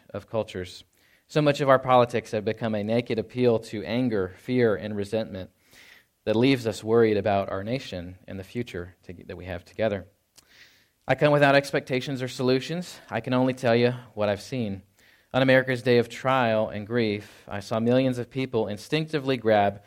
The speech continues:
for a neighbor's hand and rally to the cause of one another. That is the America I know." And so on days that are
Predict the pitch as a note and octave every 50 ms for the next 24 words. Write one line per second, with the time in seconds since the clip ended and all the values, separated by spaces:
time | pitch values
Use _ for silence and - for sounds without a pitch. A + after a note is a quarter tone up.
0 | _ _ _ _ _ _ _ A#2+ A2+ A2 A2 A2+ A#2+ A#2 B2+ A#2 - - A2 G#2
1 | F#2+ F2+ F2 F2+ F2 - - - F2 F#2+ F#2+ G2+ A2 A2 A2 G2+ F#2+ F#2 F2+ F2+
2 | F#2 _ _ _ G#2+ F2+ - - - G#2+ G2+ F2+ E2+ F2 - - - - - F#2
3 | F2+ F#2+ F#2 F2 F2+ G2 A2+ G2+ F2 - - _ _ _ _ _ _ _ _ _
4 | _ _ _ _ A2+ A#2 A#2 A#2 A#2+ A2+ A2 - G#2+ G2+ G2 G2 F#2+ F#2+ G2 F#2+
5 | - - E2 F2 F2 F2+ _ _ _ _ - F#2 F#2+ G2+ F2+ D#2+ D#2+ F#2+ _ _
6 | _ _ _ _ _ _ _ _ _ _ _ _ _ _ _ - A2 A2+ - -
7 | C3 B2+ B2 A#2+ A#2+ - - _ - B2 B2 A#2+ A#2 G#2+ B2+ C3+ D3+ D#3 D#3 C3+
8 | B2+ A#2+ A#2+ A#2 A2+ G#2+ G#2 G#2 F#2